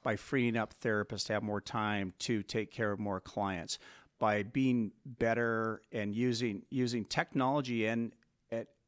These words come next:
with the human touch to better match clients and faster match clients with the right clinicians who can help them. A I is gonna be a bi-, it's already a big part of that. It's gonna be a much bigger part of that matching. It's still gonna require the human touch, but it, uh,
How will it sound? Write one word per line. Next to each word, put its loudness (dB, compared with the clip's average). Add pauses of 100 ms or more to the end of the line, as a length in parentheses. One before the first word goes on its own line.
with -4
the 0
human 0
touch -2
to -8
better 0
match -2
clients -2
and -4
faster 0
match -4
clients -4 (100)
with 0
the -2
right -2
clinicians -6
who -8
can -10
help -8
them. -8 (540)
A 8
I 6
is 2
gonna 0
be 0
a 0
bi-, -6
it's -2
already 2
a 0
big -2 (100)
part 4
of 2
that. 2
It's -10
gonna -2
be 0
a -2
much -6
bigger -2
part -4
of -6
that -6
matching. -8
It's -10
still -2
gonna 0
require 2
the -2
human -4
touch, -6 (460)
but 0
it, -8 (120)
uh, -6